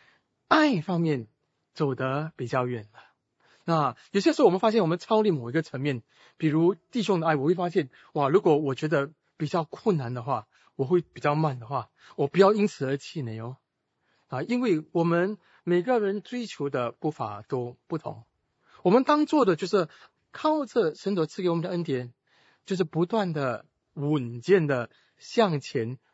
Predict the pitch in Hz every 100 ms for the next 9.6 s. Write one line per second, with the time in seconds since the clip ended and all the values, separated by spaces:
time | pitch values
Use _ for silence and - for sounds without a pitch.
0 | - 151 139 117 120 110 _ _ _ _
1 | - 123 127 151 160 170 131 110 - 117
2 | 110 - _ _ 117 104 - 117 - _
3 | _ _ _ _ _ _ _ _ _ _
4 | _ _ _ _ _ _ _ _ _ _
5 | _ _ _ _ _ _ _ _ _ _
6 | _ _ _ _ _ _ _ - - _
7 | _ 190 269 285 294 226 170 233 196 208
8 | - 165 180 151 131 156 180 190 202 -
9 | 202 143 - 139 120 113